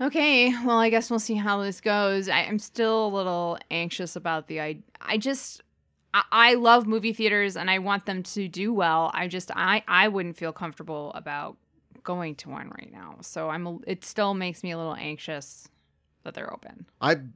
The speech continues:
Speaker 2: still, I'm on the fence about that. I think as we talked about on
Speaker 1: A couple
Speaker 2: last
Speaker 1: weeks ago, I don't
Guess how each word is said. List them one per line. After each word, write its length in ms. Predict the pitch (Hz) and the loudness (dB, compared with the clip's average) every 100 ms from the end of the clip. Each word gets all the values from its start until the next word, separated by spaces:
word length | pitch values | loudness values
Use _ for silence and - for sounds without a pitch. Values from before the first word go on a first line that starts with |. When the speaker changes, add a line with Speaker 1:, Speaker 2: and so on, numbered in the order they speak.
| - | -12
Speaker 2:
still, 560 | - - 143 131 120 - - | -6 2 4 4 2 -2 -6
I'm 260 | 98 95 - | -6 -6 -8
on 380 | 90 90 85 82 | -6 -6 -8 -10
the 160 | 78 | -10
fence 360 | - 165 165 - | -4 -2 -2 -2
about 280 | 135 139 135 | -2 -2 0
that. 220 | 120 113 | -2 -2
I 40 | |
think 180 | 104 107 | -4 -10
as 80 | 95 | -12
we 80 | 90 | -12
talked 300 | - 85 - | -12 -12 -10
about 240 | 90 82 | -8 -8
on 300 | 78 78 87 - - - _ _ _ _ _ | -10 -12 -18 -20 -20 -20 _ _ _ _ _
Speaker 1:
A 20 | - | -12
couple 160 | 190 135 | -4 -2
Speaker 2:
last 100 | 320 | -2
Speaker 1:
weeks 180 | 311 165 | -6 -8
ago, 360 | 165 165 170 175 | -8 -8 -8 -10
I 80 | |
don't 40 | - | -8